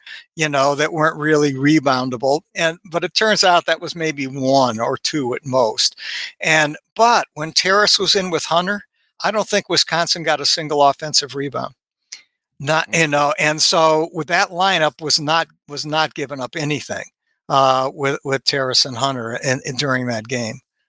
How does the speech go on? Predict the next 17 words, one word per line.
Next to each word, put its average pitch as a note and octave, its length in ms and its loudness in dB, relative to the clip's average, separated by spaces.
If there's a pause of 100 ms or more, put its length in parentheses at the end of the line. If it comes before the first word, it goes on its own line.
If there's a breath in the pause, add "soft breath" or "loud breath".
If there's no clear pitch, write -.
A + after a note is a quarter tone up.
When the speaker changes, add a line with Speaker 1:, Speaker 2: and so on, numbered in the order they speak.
(120)
Speaker 2:
Yeah. - 80 0
Speaker 1:
So, B2+ 560 0 (200)
yeah, C3 440 0 (100)
uh, C3 360 0
Seth's - 360 0
correct. C3+ 560 -4
I C3+ 100 2
mean, C3 300 -2
the, B2+ 340 2
y-, E3 280 -2
it E3 220 0
became C#3+ 400 0
obvious B2+ 560 0
in B2+ 160 -4
the B2+ 260 -2
Wisconsin C3+ 680 0
game, A#2+ 320 -4